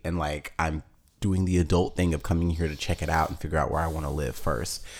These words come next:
Um, I would say maybe, I don't know. I would say it's,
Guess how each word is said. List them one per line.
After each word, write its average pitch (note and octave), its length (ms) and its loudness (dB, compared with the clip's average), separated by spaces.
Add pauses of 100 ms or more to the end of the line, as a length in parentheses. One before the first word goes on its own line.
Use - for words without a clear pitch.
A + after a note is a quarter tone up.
(260)
Um, G2 720 6 (800)
I A2 100 8
would D3 160 8
say G2+ 680 6 (340)
maybe, F2+ 800 2
I G#2 140 2
don't E2+ 100 2
know. - 220 -2
I G3+ 80 6
would G3 120 6
say D3 640 6
it's, - 220 4